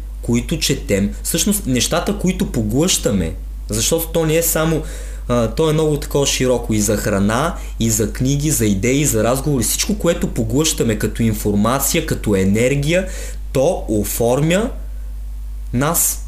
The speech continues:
оформени и ни изгражда. И изгражда такава решетка на съзнанието, където ние виждаме през определен процеп. И вече тази информация, която сме приели чрез сетивата, тя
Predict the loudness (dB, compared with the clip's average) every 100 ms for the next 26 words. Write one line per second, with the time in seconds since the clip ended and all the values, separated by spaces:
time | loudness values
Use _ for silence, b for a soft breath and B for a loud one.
0 | -8 -8 -8 -6 -2 0 2 2 2 2
1 | 2 2 4 2 2 0 2 2 0 0
2 | 2 2 2 2 -2 -2 2 2 2 2
3 | 0 0 0 0 0 0 0 0 0 -2
4 | -2 0 0 0 -2 0 2 2 2 0
5 | 2 2 0 0 0 0 0 0 2 2
6 | 0 0 0 0 -2 -4 -10 B B B
7 | B B -10 -4 0 2 2 0 B B
8 | B B 0 0 2 0 -2 0 0 2
9 | 0 2 0 0 0 0 0 2 0 0
10 | 0 0 2 2 2 0 0 2 0 -2
11 | 0 0 0 -2 -2 0 2 0